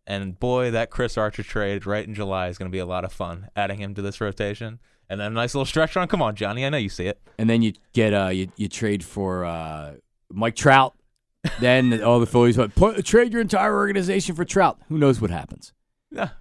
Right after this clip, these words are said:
Speaker 2: I'm,
Speaker 1: it's
Speaker 2: I'm not
Speaker 1: but
Speaker 2: talking about Trout, but who knows what else
Speaker 1: Yeah.
Speaker 2: they can do to fill in some holes that they have.
Speaker 1: I'm just glad the juice is gonna be back at C B P. It's been too long, but it feel, it really does feel like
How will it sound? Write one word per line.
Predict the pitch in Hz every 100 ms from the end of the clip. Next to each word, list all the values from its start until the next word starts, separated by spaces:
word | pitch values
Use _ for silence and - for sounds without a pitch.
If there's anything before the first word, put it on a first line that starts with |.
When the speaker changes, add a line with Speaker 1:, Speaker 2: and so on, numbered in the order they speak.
| -
Speaker 2:
I'm, | 165
Speaker 1:
it's | 160
Speaker 2:
I'm | -
not |
Speaker 1:
but | 185 180
Speaker 2:
talking | 170
about | 139 -
Trout, | 185 135 -
but | 127 -
who | 135 156
knows | 135 120
what | 117 117
else | 117
Speaker 1:
Yeah. | 101 123
Speaker 2:
they |
can | 131 139
do | 113 104 104
to |
fill | 107 - 107 101
in | 104
some | 117
holes | 92 90 85 92
that | 82
they | 85
have. | 78 58 - - -
Speaker 1:
I'm | 165
just | 165
glad | - 135 117
the |
juice | 98 107 101 95
is |
gonna | 92 98
be | 90
back | 92 92
at | 90
C | - 92
B | 92
P. | 92
It's | 85 -
been | 127 123
too | 139
long, | 113 107 104 110 _ _ _ -
but | 101
it | 98
feel, | 131 135
it | 135
really | 127 180 175
does | 143 127 -
feel | - 107
like | 95 90 87 _